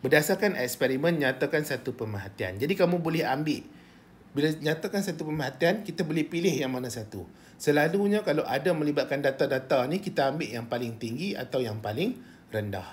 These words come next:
Jadi cikgu suka ambil yang paling tinggi. Jadi kita ambil jus oren lah. Dia paling tinggi kandungan. Kenapa paling tinggi? Sebab dia memerlukan paling sedikit. Jadi bila dia paling sedikit sekali untuk melunturkan warna,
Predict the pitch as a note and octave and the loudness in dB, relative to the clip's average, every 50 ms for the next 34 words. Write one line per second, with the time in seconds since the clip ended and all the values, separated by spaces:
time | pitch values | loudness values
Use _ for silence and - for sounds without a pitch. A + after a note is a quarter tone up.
0 | - - - - - C3+ E3+ E3+ - - - D#3 F#3 F3+ - - - G3 F3 - | -18 -20 -14 -6 -2 -2 0 0 0 -2 -2 -2 -2 -4 -4 -2 -2 -4 0 2
1 | G3+ D3+ A#2+ A2 B2 C#3 C3 A#2 A2+ A2 A2 - A#2+ A#2+ A#2+ B2+ A#2+ E3+ E3+ F#3+ | 2 2 2 2 -2 -4 -6 -6 -6 -6 -4 -4 -4 -2 -4 -4 -4 -2 -2 0
2 | G3+ F#3 C3 A2 G#2 - - - - - - - - - - - C#3+ B2+ A#2 B2 | -2 -2 -4 -6 -10 -12 -14 -20 -20 -20 -20 -20 -20 -20 -8 -4 -2 -2 0 0
3 | E3+ G3+ G#3 G3+ - E3 E3+ D#3 E3 F#3 D#3+ D3 D3 D#3+ F#3 E3+ - F3 F#3 G3 | 0 -2 -2 -2 0 2 4 4 4 2 -2 -4 -2 -2 -2 -2 0 0 2 2
4 | F3 D#3 E3 G3 A#3 A#3 - - - - - - - - - - - - - - | 2 2 2 2 2 0 -2 -4 -10 -18 -20 -20 -20 -20 -20 -20 -20 -20 -20 -16
5 | - C3 D3 E3 E3+ E3 E3+ D#3 D3+ E3 D#3 D#3 - D#3 D#3 F#3 F#3 E3+ D3+ - | -8 0 2 4 4 4 4 2 0 0 0 -2 -2 -2 0 0 0 0 2 4
6 | D3+ D3 D#3+ E3+ F3+ G3 G3 E3+ G#2+ F#2+ F2+ - - - - - - - - - | 4 4 4 2 2 2 0 0 -2 -4 -8 -14 -18 -20 -20 -20 -20 -20 -20 -20
7 | - - - F3+ E3+ G3 G3 F#3+ G#3 F#3+ E3+ D#3+ E3 D#3+ D#3+ D3 D#3 D#3+ F#3 G#3+ | -12 -4 2 4 6 6 6 4 2 2 2 2 2 0 -2 -2 -2 0 0 0
8 | A#3 A3+ F#3 D#3+ - C3 D3 D#3 D#3+ E3 E3 E3+ E3+ F3 F3 E3+ E3+ - F#3 F3 | 0 0 0 -2 -2 0 0 2 2 2 2 4 4 6 6 4 4 4 4 4
9 | F3 F3+ - - - D3+ E3 F3 F3+ F3 F3 - F#3 E3+ G3 - - B3+ F3+ A2+ | 4 2 -2 2 2 4 4 4 2 2 2 2 2 0 0 -2 -2 0 0 0
10 | - - - - - - - - - - - - - - - - - - - - | -2 -6 -14 -20 -20 -20 -20 -20 -20 -20 -20 -20 -20 -20 -20 -20 -20 -20 -20 -20
11 | - - D3+ E3 F3+ D#3 D3 C#3+ C#3 G3+ A3+ - - - F#3 F3+ F#3 F3+ E3+ - | -14 -8 -4 -2 -2 0 0 0 0 0 -2 0 4 4 4 6 4 2 0 0
12 | G3 D#3 E3+ E3 - - - - - - D#3 D#3+ D#3 D3 D3+ D3 - E3+ C#3 C3+ | 0 -2 -2 -2 -2 -2 -2 0 0 0 0 2 2 0 0 -2 -2 -4 -4 -2
13 | C#3+ D3+ D3 D3 D3 D3+ D3+ D#3+ - E3+ D#3 D#3 - E3 D3+ C#3+ C3 B2 B2+ C#3 | -2 0 0 2 0 0 0 0 2 2 2 2 2 0 0 2 2 0 0 2
14 | C#3 D3 D3+ D#3 D#3+ D3+ C#3 B2+ A2 G#2+ | 2 2 0 0 -2 -2 -2 -2 -4 -6